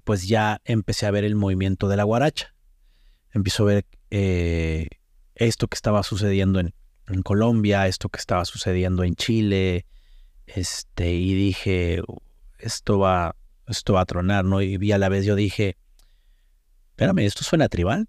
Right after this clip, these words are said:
<laughs> Digo, suena, suena lo mismo que hacía yo en, hace años atrás.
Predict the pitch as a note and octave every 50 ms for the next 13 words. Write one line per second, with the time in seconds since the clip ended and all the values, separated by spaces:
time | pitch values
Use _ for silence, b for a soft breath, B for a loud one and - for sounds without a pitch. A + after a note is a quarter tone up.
0 | _ _ _ _ - - C3 C#3+ C3+ B2 A#2 G2+ - A#2+ A#2 B2 C3 B2 A#2 G2+
1 | G2 - - - - B2 C3 C3 B2 A2+ B2 C3+ C#3+ C#3 - A#2 G2+ - - A#2+
2 | A#2+ A#2+ B2 B2 A#2+ A#2 G#2 A2 - _ _ - - G#2+ - - G#2+ A2 G2+ -
3 | - - - C#3 - F3 -